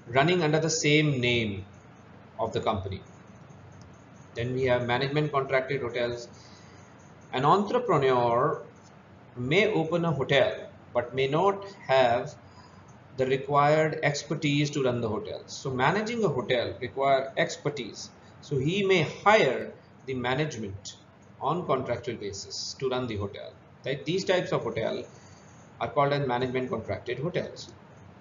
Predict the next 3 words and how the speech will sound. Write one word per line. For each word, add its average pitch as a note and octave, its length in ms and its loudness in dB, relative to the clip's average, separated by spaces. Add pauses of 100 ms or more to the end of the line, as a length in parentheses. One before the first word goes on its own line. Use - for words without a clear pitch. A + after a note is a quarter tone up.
(280)
Franchise. F3 760 0 (560)
Now, A#2+ 60 -8
franchise A3 920 2